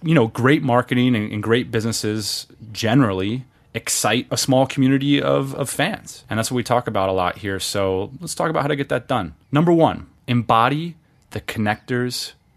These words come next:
mentality. All right, now the connector's mentality is not to be confused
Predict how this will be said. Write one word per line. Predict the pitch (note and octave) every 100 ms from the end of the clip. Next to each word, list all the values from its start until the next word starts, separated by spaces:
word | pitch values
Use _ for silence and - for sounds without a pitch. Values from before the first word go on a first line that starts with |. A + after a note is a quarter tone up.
| -
mentality. | F#2 - E2+ E2 - -
All | A2
right, | G#2 A#2
now | B2
the |
connector's | C3+ - E3 G#3 A#3+ A3+
mentality | F#3+ F3+ C#3+ C3+ C3+ C3 C3 B2+ - - _
is | B2
not | C#3+ C#3+ D3
to | D3
be | C3+ D3+
confused | D#3 D3 C#3+ C3+ C3